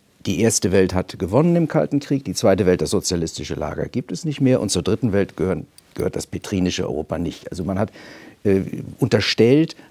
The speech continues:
dass es, äh, eine Integration Russlands in diese erste Welt gibt, dass, dass dann so ein, so ein verbra-,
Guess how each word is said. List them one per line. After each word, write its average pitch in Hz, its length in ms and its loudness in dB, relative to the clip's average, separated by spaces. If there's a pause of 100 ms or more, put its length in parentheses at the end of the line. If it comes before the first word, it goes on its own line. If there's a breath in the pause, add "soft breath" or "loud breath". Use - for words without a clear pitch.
dass 113 200 2
es, 113 280 0
äh, 113 300 0
eine 101 300 -2 (200 soft breath)
Integration 110 880 2
Russlands 123 500 0
in 123 220 0
diese 107 260 0
erste 92 500 -2
Welt 139 380 2
gibt, 147 300 0
dass, 117 200 -4
dass 104 160 0
dann 110 160 4
so 104 80 2
ein, 98 120 0 (200 loud breath)
so - 140 -2
ein 90 80 -6 (160)
verbra-, 85 360 -2